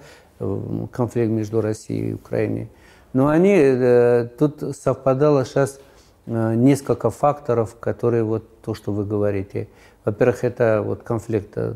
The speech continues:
там на Донбассе, Крым, проблема Крыма, да. И, естественно, националисты очень удачно, используя этот момент, притом, да,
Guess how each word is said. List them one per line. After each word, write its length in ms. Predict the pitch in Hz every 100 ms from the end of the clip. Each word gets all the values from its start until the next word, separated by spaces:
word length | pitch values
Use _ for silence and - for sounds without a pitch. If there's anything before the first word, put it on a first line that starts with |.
| -
там 180 | 104 107
на 80 | 110
Донбассе, 720 | 120 127 170 175 - 147 135 - - 120 123
Крым, 340 | - 135 165 156
проблема 500 | - 113 120 117 110
Крыма, 360 | - 160 165
да. 260 | 127 147 165 - - - - _
И, 120 | 120
естественно, 520 | 131 123 196 185 139
националисты 760 | 123 120 - 131 135 175 170 135
очень 500 | 127 127 139 - 123
удачно, 680 | - 131 123 143 135 - 107 120
используя 680 | 120 - - 180 208 139 110
этот 140 | 107 107
момент, 440 | 110 110 107 104 101 - _ _ _ _ _ _
притом, 540 | 131 135 - 101 98 -
да, 300 | 123 170